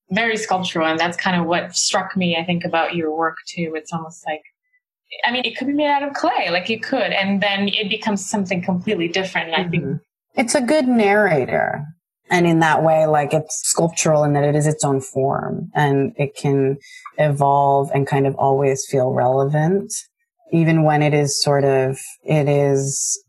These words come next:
Speaker 2: placed into a context where it feels unlikely. It automatically transforms into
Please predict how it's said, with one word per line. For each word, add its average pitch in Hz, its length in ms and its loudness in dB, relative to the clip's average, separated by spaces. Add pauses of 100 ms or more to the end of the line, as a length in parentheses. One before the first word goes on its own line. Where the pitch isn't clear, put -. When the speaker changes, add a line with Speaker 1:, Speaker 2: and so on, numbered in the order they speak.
(100)
Speaker 2:
placed 160 500 0
into 151 520 0
a 139 100 2
context 139 640 0
where 143 220 2
it - 100 -2
feels 139 480 0
unlikely. 139 960 0 (800)
It 165 240 0
automatically 143 1200 2
transforms 139 920 0
into 135 920 0